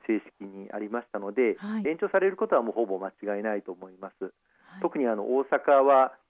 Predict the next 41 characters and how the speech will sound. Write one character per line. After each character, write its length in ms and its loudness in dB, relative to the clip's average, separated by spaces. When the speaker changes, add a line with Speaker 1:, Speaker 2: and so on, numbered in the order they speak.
Speaker 1:
あ 40 -6
の、 280 -2
お 40 -6
か 140 0
げ 80 2
さ 100 0
ま 140 2
で 320 6
ゴ 100 2
ー 40 4
ル 60 -2
デ 60 0
ン 40 0
ウ 20 -2
ィ 60 -2
ー 20 -20
ク 120 -8
期 120 -20
間、 420 -2
あ 60 -6
の、 300 -2
多 40 -4
く 80 -20
の 60 -6
皆 200 -2
様 200 -2
の 120 0
ご 140 -2
尽 180 -6
力、 340 -2
ご 120 -6
協 140 -4
力 180 -6
を 60 -4
い 40 -6
た 100 -2
だ 100 -2
き 100 -12
ま 140 -4
し 60 -20
て、 280 4